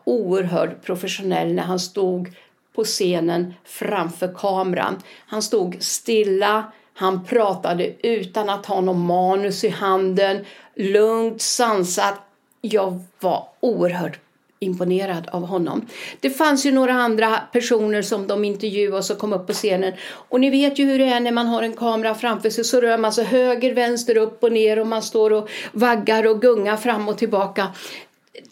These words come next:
Ser inte så bra ut. Och en del fick ju stå med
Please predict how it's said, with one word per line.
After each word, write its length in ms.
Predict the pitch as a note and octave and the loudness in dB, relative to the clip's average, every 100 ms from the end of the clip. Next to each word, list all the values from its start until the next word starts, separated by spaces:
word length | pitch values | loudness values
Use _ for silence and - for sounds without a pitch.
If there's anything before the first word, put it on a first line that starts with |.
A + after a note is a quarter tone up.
| _ _ _ _ - | _ _ _ _ -8
Ser 260 | - G#3+ G3 | 0 2 2
inte 340 | A3+ G#3+ G#3 | 0 -2 -4
så 140 | G3+ | -2
bra 300 | G#3+ G3+ F#3+ | 0 2 2
ut. 180 | F3+ F#3 | 0 0
Och 140 | G#3+ A#3 | 2 2
en 100 | A#3 | 2
del 220 | G#3+ G3+ | 0 0
fick 220 | A3+ A#3 | -6 -4
ju 60 | G#3+ | -4
stå 260 | - G3+ | 0 0
med 240 | G3 F#3+ | 0 -2